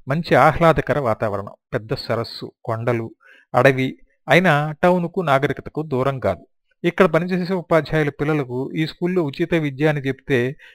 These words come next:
ఇక్కడికి రావడానికి చాలా మంది టీచర్లు ముందుకు వస్తారు. కొంత పోటీ వాతావరణం కావాలనుకుంటే ఇరవై, ఇరవై ఐదు శాతం ఇతర పిల్లలను కూడా చేర్చొచ్చు.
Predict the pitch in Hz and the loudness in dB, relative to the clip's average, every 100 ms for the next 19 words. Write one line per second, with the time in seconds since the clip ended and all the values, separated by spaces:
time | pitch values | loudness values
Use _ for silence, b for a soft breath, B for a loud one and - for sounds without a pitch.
0 | - 143 147 131 127 143 139 151 151 127 | -4 -2 0 2 4 2 0 -6 -2 2
1 | 123 135 131 123 117 - 135 143 117 113 | 4 2 -4 -8 -10 -8 -8 -8 -10 -12
2 | 104 - - - _ _ _ - 151 147 | -14 -14 -14 -16 _ _ _ -8 -4 -4
3 | - 180 190 202 160 151 147 135 143 147 | 0 0 4 4 4 4 2 2 -2 -2
4 | 123 127 113 113 113 113 113 - B B | 0 0 -2 -10 -8 -4 -4 -6 B B
5 | - 151 170 175 170 151 156 160 156 - | 0 2 6 6 4 2 4 4 2 2
6 | 156 175 190 143 180 170 151 147 143 127 | 0 0 -2 -2 0 0 2 0 0 -2
7 | 131 151 113 - - - | -6 -4 -4 -6 -12 -20